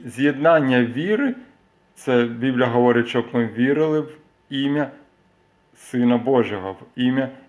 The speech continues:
Ісуса Христа. Щоб ми вірували в того, кого послав Бог, щоб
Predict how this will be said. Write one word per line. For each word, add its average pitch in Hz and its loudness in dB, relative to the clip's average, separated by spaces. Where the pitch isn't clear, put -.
Ісуса 117 -6
Христа. 117 -8
Щоб 127 -6
ми 123 0
вірували 139 2
в 117 -6
того, 127 -2
кого 113 -6
послав 120 -2
Бог, 139 -2
щоб - -8